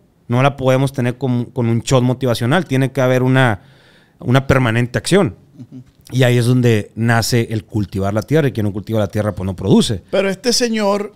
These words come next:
Speaker 2: vio la matita de chiltepín y analizó toda esa situación.
Speaker 1: Pues se quemó la cinta. Fueron años y años y años.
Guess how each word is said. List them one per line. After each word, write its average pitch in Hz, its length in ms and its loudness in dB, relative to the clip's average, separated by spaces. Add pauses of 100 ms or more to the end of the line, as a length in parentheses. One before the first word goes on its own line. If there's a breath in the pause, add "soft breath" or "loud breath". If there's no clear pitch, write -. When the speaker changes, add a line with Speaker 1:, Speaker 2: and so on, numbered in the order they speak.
Speaker 2:
vio 170 420 0
la 208 180 0
matita 175 460 -6
de 196 60 -4
chiltepín 175 680 -8 (100)
y 151 300 -6
analizó 135 500 -6
toda 147 300 -6
esa 151 140 -10
situación. - 420 -12
Speaker 1:
Pues 131 140 2
se 131 100 0
quemó 113 240 -2
la 143 80 2
cinta. 131 380 -4
Fueron 139 260 0
años 139 300 0
y 120 80 -2
años 127 320 -2
y 120 60 -2
años. 131 360 -2